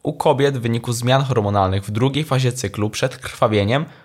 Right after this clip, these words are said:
może dochodzić do wzrostu retencji płynów, co przekłada się na masę ciała. Kilkuprocentowe, dwu, trzy,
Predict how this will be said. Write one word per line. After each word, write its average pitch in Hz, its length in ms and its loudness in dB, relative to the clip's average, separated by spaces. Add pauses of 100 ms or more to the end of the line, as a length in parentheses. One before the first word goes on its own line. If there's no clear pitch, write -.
(120)
może 156 400 2
dochodzić 135 360 -2
do 123 140 0
wzrostu 123 460 2
retencji 110 420 0
płynów, 131 400 -2
co - 120 -6
przekłada 139 560 2
się 123 200 -4
na 107 100 2
masę 92 400 -2 (520)
ciała. 110 460 4 (360)
Kilkuprocentowe, 147 1000 0 (140)
dwu, 127 340 -4
trzy, 117 320 -2